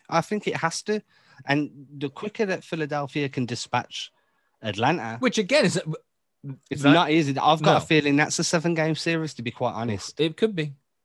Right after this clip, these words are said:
Speaker 2: It
Speaker 1: What
Speaker 2: could,
Speaker 1: I will
Speaker 2: but
Speaker 1: say is, if you're taking fourteen to one on Philly, and this is just a bit of fun here, what you're really doing is taking fourteen to one on Dwight Howard to win his second ring in as many years.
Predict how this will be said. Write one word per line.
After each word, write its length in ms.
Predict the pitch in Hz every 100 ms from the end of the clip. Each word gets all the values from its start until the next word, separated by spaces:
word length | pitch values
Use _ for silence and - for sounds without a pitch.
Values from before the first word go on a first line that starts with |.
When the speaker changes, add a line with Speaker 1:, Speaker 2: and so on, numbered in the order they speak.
| _ _ _
Speaker 2:
It 140 | 139 139
Speaker 1:
What 120 | 170
Speaker 2:
could, 40 |
Speaker 1:
I 40 | 135
will 160 | 160
Speaker 2:
but 60 | 196
Speaker 1:
say 300 | - 160 143
is, 240 | 135 -
if 360 | - 143 - 127
you're 80 | 147
taking 420 | - 196 202 185
fourteen 480 | - 165 160 160 147
to 120 | 147
one 160 | 143 127
on 80 | 113
Philly, 340 | - 113 143 113
and 100 | 120
this 140 | 120
is 80 | 127
just 220 | 117 -
a 20 |
bit 160 | 107 92
of 80 | 104
fun 300 | - 104 101
here, 280 | 123 131 135 - - -
what 180 | 127 139
you're 180 | 143 135
really 380 | 113 139 180 185
doing 320 | 147 139 131
is 140 | 131
taking 420 | - 131 - 123
fourteen 540 | - 131 127 - 131 117
to 100 | 113
one 340 | 107 110 135
on 180 | 117 113
Dwight 300 | 104 110 120
Howard 340 | 113 107 135 135
to 80 |
win 100 | 117
his 140 | 110 -
second 340 | 120 - 117
ring 160 | 110 107
in 120 | 107
as 120 | 98
many 160 | 107 101
years. 400 | 98 98 101